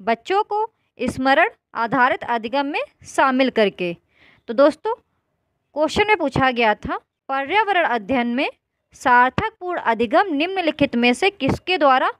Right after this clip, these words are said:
नहीं हो सकता है, इसलिए आपका ऑप्शन फोर्थ करेक्ट हो जाएगा, बच्चों को स्मरण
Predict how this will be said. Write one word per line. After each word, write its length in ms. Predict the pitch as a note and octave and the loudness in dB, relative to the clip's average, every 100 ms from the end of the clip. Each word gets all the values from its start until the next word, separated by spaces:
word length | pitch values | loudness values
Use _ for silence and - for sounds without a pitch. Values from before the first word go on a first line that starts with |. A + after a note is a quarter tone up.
| _ _ - | _ _ -6
नहीं 520 | C4+ F4 F4+ F4 F#4+ | -2 2 2 0 0
हो 160 | D4 A#3 | 0 0
सकता 380 | A3 - G#3 | -4 -6 -6
है, 160 | F#3 F3 - _ - | -6 -8 -12 _ -8
इसलिए 540 | F#4+ G4 F4 D4 B3 A#3 | -6 -4 -2 2 4 4
आपका 400 | G#3+ G#3 G#3+ G#3 | 2 0 -8 -10
ऑप्शन 300 | - - A4+ | -10 -10 -8
फोर्थ 440 | - D#4+ B4 - _ _ _ | 0 2 2 0 _ _ _
करेक्ट 340 | B3+ A#3+ A#3 A#3+ | -2 -2 -2 -2
हो 100 | A3 | 0
जाएगा, 380 | A3+ A3+ A3+ B4+ - _ F#3+ | 2 4 4 0 -2 _ -2
बच्चों 380 | A#3 - C4+ B3 | -2 2 0 2
को 200 | E4+ B4+ - | 2 0 -2
स्मरण 540 | A#3+ C4+ D4+ F4+ A4 | -2 0 2 4 2